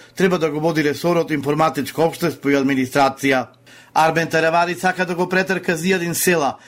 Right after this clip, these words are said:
и денеска во Куманово ќе го одржи Централното собрание на партијата, за да докаже дека го има мнозинството во партијата,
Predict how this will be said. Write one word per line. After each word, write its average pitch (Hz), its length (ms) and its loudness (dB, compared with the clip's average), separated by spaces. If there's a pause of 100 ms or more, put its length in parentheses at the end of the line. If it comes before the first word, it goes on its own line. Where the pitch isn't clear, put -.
(180)
и 165 120 0
денеска 175 420 0
во 165 100 -2
Куманово 175 480 0
ќе 170 140 -4
го 160 100 -2
одржи 170 260 -2
Централното 170 640 0
собрание 165 500 0
на 151 120 -2
партијата, 143 640 -2 (300)
за 165 100 2
да 165 80 4
докаже 170 420 -2
дека 160 240 -2
го 165 100 0
има 175 120 0
мнозинството 160 640 -2
во 143 80 2
партијата, 131 680 -2